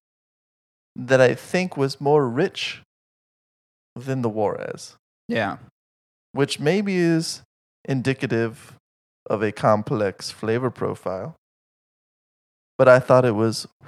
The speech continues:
Speaker 1: wonderful. Not a whole lot of change-ups.
Speaker 2: Hmm.
Speaker 1: That was pretty consistent. It depend on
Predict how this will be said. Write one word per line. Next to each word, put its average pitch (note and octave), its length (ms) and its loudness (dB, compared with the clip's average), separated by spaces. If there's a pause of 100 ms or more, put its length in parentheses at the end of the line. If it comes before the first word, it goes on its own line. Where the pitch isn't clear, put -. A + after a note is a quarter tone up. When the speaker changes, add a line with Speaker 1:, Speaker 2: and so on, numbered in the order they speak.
Speaker 1:
wonderful. F3 680 0 (400)
Not G#3+ 280 6
a D4 80 6
whole C4+ 160 0
lot B3 200 2
of F3+ 80 2
change-ups. - 720 -4 (380)
Speaker 2:
Hmm. A#2 140 -12 (240)
Speaker 1:
That G3+ 120 4
was C4+ 120 -2
pretty F#3 240 -4
consistent. - 600 -4 (580)
It D#3 120 -4
depend B3+ 380 2
on F3 200 4